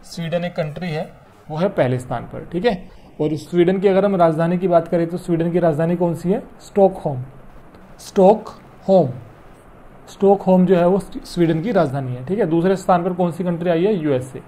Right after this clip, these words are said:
यूएसए आई है दूसरे स्थान पर। तो आपको पहले याद रखना है, स्वीडन पहले स्थान पर आई है और इंडिया की याद रखनी है, इंडिया की है फ़ोर्टी नाइन्थ, यानी उनचासवीं rank है,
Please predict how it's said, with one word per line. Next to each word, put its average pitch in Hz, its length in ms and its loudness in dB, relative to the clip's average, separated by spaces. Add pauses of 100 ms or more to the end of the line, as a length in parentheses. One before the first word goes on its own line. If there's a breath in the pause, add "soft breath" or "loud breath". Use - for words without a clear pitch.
(920 loud breath)
यूएसए 156 400 0
आई 151 140 2
है 185 100 0
दूसरे 147 260 -4
स्थान 123 220 -8
पर। 117 180 -14
तो 135 160 -4
आपको 147 180 0
पहले 156 240 2
याद 156 200 4
रखना 139 180 -4
है, 160 60 -8
स्वीडन 147 320 -4
पहले 139 240 -2
स्थान 147 220 -6
पर 160 120 -4
आई 156 120 -2
है 175 80 0
और 170 140 -2
इंडिया 143 220 -2
की 143 120 -4
याद 127 140 -2
रखनी 127 220 -8
है, 139 120 -8
इंडिया 143 180 -4
की 147 140 -6
है 185 80 -4
फ़ोर्टी 170 300 -10
नाइन्थ, 127 380 -10
यानी 147 180 -12
उनचासवीं 139 520 -8
rank 120 220 -10
है, 123 80 -12